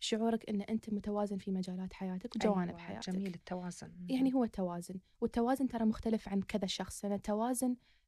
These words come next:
Speaker 1: آم، عبارة عن ترتيب أولوياتك. ممكن في
Speaker 2: آه،
Speaker 1: شخص
Speaker 2: أوكي.
Speaker 1: أولوياته الأسرة، أولويات المال، العمل،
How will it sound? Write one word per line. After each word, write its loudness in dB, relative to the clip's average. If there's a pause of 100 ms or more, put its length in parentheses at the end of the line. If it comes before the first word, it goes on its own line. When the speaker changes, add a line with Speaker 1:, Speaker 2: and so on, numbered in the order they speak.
(100)
Speaker 1:
آم، 0 (560)
عبارة 6
عن 4
ترتيب 2
أولوياتك. 0 (220)
ممكن -2
في -2
Speaker 2:
آه، -2
Speaker 1:
شخص -2
Speaker 2:
أوكي. 2
Speaker 1:
أولوياته -2
الأسرة، -4
أولويات -6
المال، 0 (300)
العمل، 4